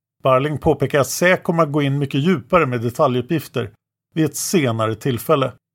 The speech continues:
Slutcitat. Det här är alltså folk som ska utvisas då efter framgången med Operation Alpha. Också från protokollet den tjugonionde september.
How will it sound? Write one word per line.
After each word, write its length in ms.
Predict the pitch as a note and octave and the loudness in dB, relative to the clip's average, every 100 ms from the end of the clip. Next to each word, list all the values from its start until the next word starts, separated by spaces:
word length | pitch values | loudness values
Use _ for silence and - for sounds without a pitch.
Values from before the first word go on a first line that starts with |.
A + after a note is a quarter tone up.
| _ _ _ _ _ | _ _ _ _ _
Slutcitat. 720 | - A#2 G#2 - A#2 D3+ - | -8 -6 -6 -6 0 0 2
Det 80 | B2+ | 2
här 100 | C#3+ | 4
är 60 | |
alltså 200 | A#2 - | 2 -2
folk 420 | - C3 B2 A2 | -6 -4 -4 -6
som 300 | - - B2 | -8 -6 -4
ska 160 | A2+ C3 | -4 -4
utvisas 640 | C3 - D#3 D#3 - A#2 | -4 -4 -6 -4 -4 -4
då 240 | - A2+ G#2+ _ _ _ _ | -4 -6 -8 _ _ _ _
efter 460 | - C#3+ - - C3 | -4 -4 -4 -2 -2
framgången 800 | - - D3 A#2+ A#2+ A#2+ A#2+ G#2+ - _ _ | -2 -2 -2 0 -2 -2 -2 -4 -8 _ _
med 80 | D3 | -4
Operation 520 | B2+ C3 G#2+ B2 G#2 - | -2 -2 0 -2 -2 -2
Alpha. 480 | C#3 A#2 - D3+ - _ _ _ _ _ | -2 -2 -2 -2 -2 _ _ _ _ _
Också 380 | F3 F3+ - F#3+ | -2 -2 0 0
från 380 | E3+ D#3 D#3+ D3 | 0 2 2 0
protokollet 880 | - C#3+ C#3 - C#3 C3 C3 B2+ - | -2 -4 -2 0 0 2 0 -2 -2
den 200 | C3+ A#2+ | -2 -2
tjugonionde 440 | - C#3+ C3 B2 | -4 -2 -2 -2
september. 540 | C3 - D3+ C#3 C3 | -6 -4 -2 -2 -2